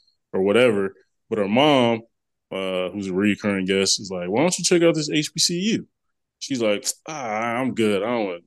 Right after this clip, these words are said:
I'm good on it." She's like, "Just go." She visits, finds out there's a choir, you know, figures out she,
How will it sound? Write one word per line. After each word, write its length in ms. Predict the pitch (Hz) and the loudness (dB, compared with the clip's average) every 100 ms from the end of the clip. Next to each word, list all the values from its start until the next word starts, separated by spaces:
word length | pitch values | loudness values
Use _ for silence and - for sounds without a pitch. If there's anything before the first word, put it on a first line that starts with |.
| - | -6
I'm 180 | 127 107 | -6 -2
good 200 | 98 92 | 0 0
on 160 | 90 | -2
it." 120 | 90 - | -4 -2
She's 160 | 127 | 2
like, 160 | 110 95 | 4 4
"Just 200 | 127 - | 0 4
go." 280 | - 98 - _ _ _ _ | 4 4 0 _ _ _ _
She 140 | - 107 | -8 2
visits, 600 | 113 131 123 113 - - _ _ _ _ | 4 6 6 4 0 -6 _ _ _ _
finds 220 | 113 107 | -8 -4
out 120 | 101 101 | -4 -4
there's 160 | 92 | -6
a 40 | 90 | -8
choir, 680 | - 110 107 104 101 98 _ _ _ _ _ - | 0 4 4 4 0 -6 _ _ _ _ _ -12
you 80 | - | -10
know, 160 | - | -8
figures 420 | - 113 104 139 95 | -2 4 6 6 4
out 260 | 101 98 | 4 2
she, 220 | - 98 | 0 -2